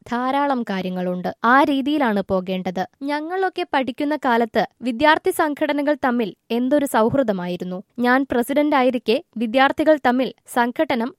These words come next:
ഒരിടത്തും ഉണ്ടായിട്ടില്ല. ഒരു സംഘടന സമരാഹ്വാനം ചെയ്താൽ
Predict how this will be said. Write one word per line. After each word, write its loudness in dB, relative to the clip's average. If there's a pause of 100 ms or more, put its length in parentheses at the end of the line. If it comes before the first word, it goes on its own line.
(140)
ഒരിടത്തും 0
ഉണ്ടായിട്ടില്ല. -6 (180)
ഒരു 0 (100)
സംഘടന 0 (360)
സമരാഹ്വാനം 2
ചെയ്താൽ 4